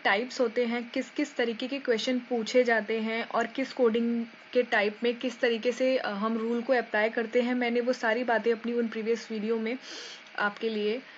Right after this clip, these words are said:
डाली हैं। तो please जाके lecture number nineteen, twenty and ट्वेंटी वन ये तीनों ज़रूर देखें, उसी के बाद ये वीडियो आपके लिए beneficial होगी, ठीक है।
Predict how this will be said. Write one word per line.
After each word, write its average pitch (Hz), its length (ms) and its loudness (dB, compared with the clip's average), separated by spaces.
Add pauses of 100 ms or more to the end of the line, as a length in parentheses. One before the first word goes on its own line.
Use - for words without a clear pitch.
(260)
डाली 208 340 2
हैं। 254 120 0
तो 269 120 0 (100)
please 262 260 2
जाके 240 340 4
lecture 247 340 0
number 247 260 -2
nineteen, 233 600 0
twenty 226 600 -4
and 233 120 -4
ट्वेंटी 214 320 -2
वन 180 300 -4 (760)
ये 247 100 -4
तीनों 254 360 2
ज़रूर 226 320 2
देखें, 254 320 0 (480)
उसी 302 200 2
के 302 160 0
बाद 226 340 2
ये 254 120 0
वीडियो 226 400 2 (300)
आपके 214 320 -2
लिए 233 140 0
beneficial 208 640 -2
होगी, 180 320 -6 (840)
ठीक 240 140 -2
है। 262 100 2